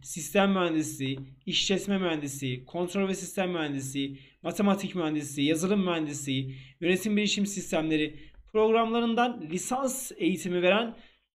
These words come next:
bölümlerden mezun olmanız gerekiyor. Y D S'den en az yetmiş puan sahip olan kişiler başvurusunu yapabilecektir. Genel yetenek sınavı on iki on üç Kasım'da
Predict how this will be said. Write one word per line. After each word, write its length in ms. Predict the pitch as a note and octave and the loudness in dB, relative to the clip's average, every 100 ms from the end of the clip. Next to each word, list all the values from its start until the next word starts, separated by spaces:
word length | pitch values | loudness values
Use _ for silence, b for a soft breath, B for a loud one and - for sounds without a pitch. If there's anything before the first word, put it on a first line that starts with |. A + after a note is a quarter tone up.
| - | 2
bölümlerden 500 | F#3 A#3 A3 F#3+ E3 | 2 4 2 2 0
mezun 300 | F3+ F#3+ G3+ | 0 0 0
olmanız 400 | D#3+ E3 B3 E3+ | -2 -4 -6 0
gerekiyor. 500 | G3 F#3+ F#3 D3+ A#2 B B B _ - | 4 4 2 -2 -4 B B B _ 2
Y 260 | E3 G3 | 6 8
D 100 | G#3+ | 8
S'den 300 | G#3 A3+ A#3+ | 6 2 0
en 100 | B3 | 2
az 260 | A#3+ G3+ F#3 | 0 2 2
yetmiş 320 | G3+ G#3 G3 | 2 0 -2
puan 200 | G#3 F#3 | 0 0
sahip 260 | F3+ F#3 F3 | 0 0 2
olan 200 | F3+ F3+ | 2 0
kişiler 360 | - G3+ D3+ | 0 0 0
başvurusunu 600 | C#3 C3+ - A#2+ - A#2+ | 0 -4 -6 -8 -8 -8
yapabilecektir. 840 | A2+ B2+ C#3+ F#3 G3 G3+ G3+ A#3 - B B B _ C3+ | -6 -4 -4 0 2 2 0 -4 -12 B B B _ -6
Genel 240 | C3+ E3 A3+ | 0 4 4
yetenek 300 | A#3 A#3+ B3 | 4 2 0
sınavı 540 | A#3+ A#3 A#3 B3 B3 B B - | -2 0 0 0 -4 B B 0
on 140 | A#3 | 4
iki 180 | A#3 A#3+ | 4 4
on 100 | A#3 | 4
üç 160 | A3 | 2
Kasım'da 720 | - G#3+ - F#3 D#3+ G#3+ C#4+ | 0 -2 0 0 2 2 0